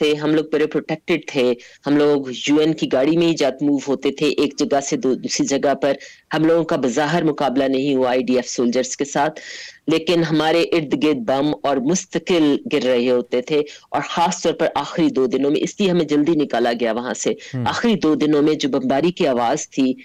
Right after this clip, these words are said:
Speaker 1: जो ड्रोन ऊपर दिन रात चल रहे होते थे, वो बहुत करीब आ गई हमारे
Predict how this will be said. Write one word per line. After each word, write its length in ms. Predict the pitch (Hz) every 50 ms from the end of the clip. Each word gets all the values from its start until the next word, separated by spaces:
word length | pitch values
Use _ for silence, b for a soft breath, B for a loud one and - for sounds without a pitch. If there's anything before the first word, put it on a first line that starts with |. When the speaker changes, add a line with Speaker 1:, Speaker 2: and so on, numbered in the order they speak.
| B B B B B
Speaker 1:
जो 80 | - 135
ड्रोन 440 | 117 104 - 127 135 151 160 180 175
ऊपर 200 | 143 - - 156
दिन 280 | 139 117 139 131 131
रात 280 | 117 123 127 131 - -
चल 180 | - 143 127 131
रहे 140 | 135 131
होते 280 | 123 113 107 - - 127 - 156
थे, 80 | 151 151 147 B B B B B B 170
वो 40 |
बहुत 420 | 160 151 175 180 - 226 240 240 - _ -
करीब 280 | - 151 170 180 160
आ 120 | 165 131 127
गई 200 | 117 - 123 120
हमारे 460 | 117 131 120 110 113 107 104 113 -